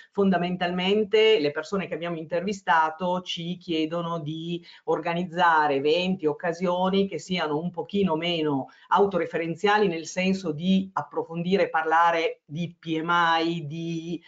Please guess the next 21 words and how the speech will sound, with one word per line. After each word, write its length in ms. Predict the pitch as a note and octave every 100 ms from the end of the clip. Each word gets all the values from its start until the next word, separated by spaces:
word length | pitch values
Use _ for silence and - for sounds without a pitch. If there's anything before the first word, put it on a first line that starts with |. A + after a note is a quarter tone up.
| - -
eh, 260 | E3+ D#3+ D#3
nic 560 | F#3+ G3 - E3 D3 -
oltre 520 | F3+ E3 - D3+ C#3+
un 220 | D3 D3
certo 1400 | E3+ D#3+ D3+ - C#3+ C#3 C3 C3 C3 C3+ B2+ B2+ B2+ B2+
livello, 640 | D#3+ F#3+ D#3 E3 G3+ C4+ - -
e 80 | A3
invece 360 | B3 E3+ D#3+ F#3+
di 100 | E3+
dedicarsi 680 | D#3+ F#3+ C#3+ C3+ - D3+ C#3
ad 140 | C3+
argomenti 580 | C#3+ C#3+ C3+ C3 C#3 D3+
un 120 | C#3+
pochino 380 | D3 - D3+ C#3+
più, 480 | D3 C#3+ C#3+ C#3+ -
eh, 520 | C#3+ C3 C3 B2+ B2+ B2+
generali 840 | E3 E3 E3 C#3 C#3 C#3+ D3+ C#3+
e 60 |
di 120 | C#3 D3
interesse 800 | D3 D#3+ C#3+ C3+ - - C3 -
ampio. 520 | B2 A2 - G#2